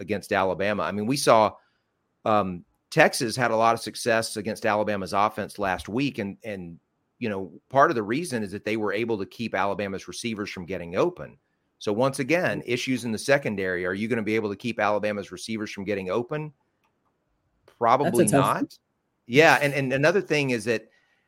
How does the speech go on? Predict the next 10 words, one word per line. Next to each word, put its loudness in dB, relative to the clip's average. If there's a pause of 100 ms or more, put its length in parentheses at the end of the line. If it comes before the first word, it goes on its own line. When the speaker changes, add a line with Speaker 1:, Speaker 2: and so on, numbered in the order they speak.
(340)
Speaker 1:
Arkansas 4
is -2
such 0
a -4
good -2
running -2
team. -18 (260)
Um, -8 (360)
Alabama 0
is -14